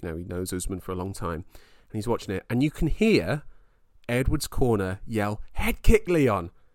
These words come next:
One second later, it happens, and you can see Cejudo's face drop of, like, "Oh my God, what have I done?" And you can see Ali Abdelaziz,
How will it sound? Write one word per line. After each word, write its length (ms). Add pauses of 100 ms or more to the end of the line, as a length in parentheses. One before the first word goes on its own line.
(600)
One 420
second 420
later, 480
it 140
happens, 680 (200)
and 360
you 160
can 160
see 320
Cejudo's 640
face 380
drop 240
of, 100
like, 160 (140)
"Oh 300
my 260
God, 320
what 160
have 120
I 120
done?" 320 (360)
And 120
you 80
can 100
see 260
Ali 320
Abdelaziz, 540